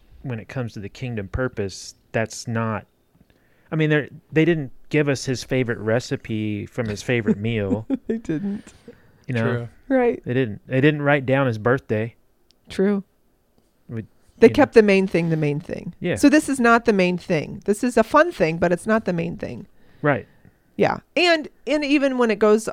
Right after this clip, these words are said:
Speaker 2: when it talks about how, um, he used, uh, like, the imagery, like, fitting, uh, a camel through the eye of a needle or taking the log out of your own eye. Like, I feel like that's a kind of a sense of humor.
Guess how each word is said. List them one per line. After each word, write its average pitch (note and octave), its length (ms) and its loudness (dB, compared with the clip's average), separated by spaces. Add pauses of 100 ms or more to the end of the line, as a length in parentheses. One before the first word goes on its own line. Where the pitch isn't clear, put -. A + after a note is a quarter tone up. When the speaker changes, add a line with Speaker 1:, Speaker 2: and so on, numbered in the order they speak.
Speaker 2:
when G#3 140 2
it F3+ 100 0
talks - 320 -2
about F3+ 300 0
how, E3+ 280 2
um, D#3 260 -4
he F3 160 -6
used, D#3+ 500 -4
uh, - 320 -4 (540)
like, F#3 180 2
the - 120 -2
imagery, E3+ 460 2
like, D3+ 220 0
fitting, D#3 640 -2
uh, D#3 280 -2
a D#3+ 80 -8
camel D#3+ 380 -4
through D#3+ 160 -4
the D#3+ 140 -4
eye D3+ 280 -2
of D3+ 120 -4
a D#3 40 0
needle D3+ 520 0
or D3 240 -2
taking D#3+ 320 -6
the D#3 80 -2
log D3+ 280 0
out D3 120 2
of D3+ 80 -6
your - 160 -4
own D#3+ 180 -2
eye. D#3 320 -4 (320)
Like, C#4 180 0
I B4+ 40 0
feel E4+ 240 -4
like D#4 160 0
that's C#4+ 340 -6
a D4 80 -2 (140)
kind D4+ 180 -2
of D4+ 80 -6
a D#4 60 -4
sense - 280 -4
of B3 100 -6
humor. - 340 -6